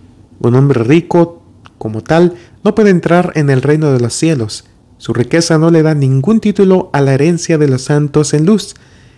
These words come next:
Es solo por la gracia inmerecida de Cristo como un hombre puede hallar entrada en la ciudad de Dios. No menos para el rico que para el pobre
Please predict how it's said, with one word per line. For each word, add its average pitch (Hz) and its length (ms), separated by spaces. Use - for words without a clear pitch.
Es 135 320
solo 185 540
por 147 120
la 127 140
gracia 180 380
inmerecida 143 600
de 123 120
Cristo 185 500
como 139 180
un 139 220
hombre 165 460
puede 139 260
hallar 131 460
entrada 135 680
en 143 240
la 135 100
ciudad 117 320
de 113 100
Dios. 107 400
No 123 120
menos 147 340
para 127 200
el 117 80
rico 160 480
que 131 160
para 123 340
el 113 80
pobre 165 460